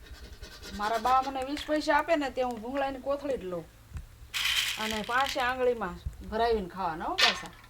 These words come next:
આ પાંચે આંગળામાં ભરાવી દેવાના. ઈ રીતે હું ખાતી. અને પહેલાં તો સસ્તું મળતું ને. દઈશેની એક કોથળી મળતી પહેલાં.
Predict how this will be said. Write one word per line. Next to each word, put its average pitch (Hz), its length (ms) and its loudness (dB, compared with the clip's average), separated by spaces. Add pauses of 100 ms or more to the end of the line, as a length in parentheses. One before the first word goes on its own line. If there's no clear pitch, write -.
(120)
આ 175 80 -10
પાંચે 208 360 -10
આંગળામાં 202 440 -6
ભરાવી 190 260 -2
દેવાના. 170 400 -6 (420)
ઈ 269 160 -2
રીતે 226 220 -2
હું 202 200 -4
ખાતી. - 540 -8 (4000)
અને 214 180 -6
પહેલાં 233 380 4
તો 220 180 -4
સસ્તું 233 420 -4
મળતું 233 360 -4
ને. 262 180 -4 (2250)
દઈશેની 285 840 2
એક 277 160 -2
કોથળી 240 320 2
મળતી 220 400 0
પહેલાં. 170 340 -4